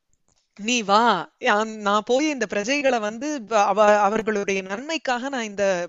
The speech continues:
விஷத்தை நான் குடிச்சாகணும்னு சொல்லி, நீ வான்னு" சொல்லி அழிச்சுன்னு போறார். த-, "ஏவம் ஆமந்திரிய பகவான் பவானீம் விஸ்வபாவனஹா தத் விஷம் ஜக்து ஆரப்பே, ஆ-, ஆரேபே." எதுக்கு பவானிய கூப்பிட்டுக்கிறாருன்னா,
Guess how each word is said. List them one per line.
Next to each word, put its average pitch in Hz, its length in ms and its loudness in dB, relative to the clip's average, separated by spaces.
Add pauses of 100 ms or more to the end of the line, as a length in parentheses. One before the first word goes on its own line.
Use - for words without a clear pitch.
(160)
விஷத்தை 202 480 -4
நான் 190 180 0
குடிச்சாகணும்னு 220 760 -6
சொல்லி, 196 320 -4 (340)
நீ 254 200 -2
வான்னு" 226 320 2
சொல்லி 233 280 -2
அழிச்சுன்னு 220 340 -2
போறார். 185 340 -2 (600)
த-, 202 420 2
"ஏவம் 220 500 4
ஆமந்திரிய 262 460 0
பகவான் 233 440 -2
பவானீம் 226 560 -4
விஸ்வபாவனஹா 202 880 -2 (200)
தத் 208 180 0
விஷம் 302 460 -4
ஜக்து 220 340 -4
ஆரப்பே, 202 680 -4 (100)
ஆ-, 175 440 2
ஆரேபே." 202 480 2
எதுக்கு 208 400 -6
பவானிய 196 500 -6
கூப்பிட்டுக்கிறாருன்னா, 165 880 -12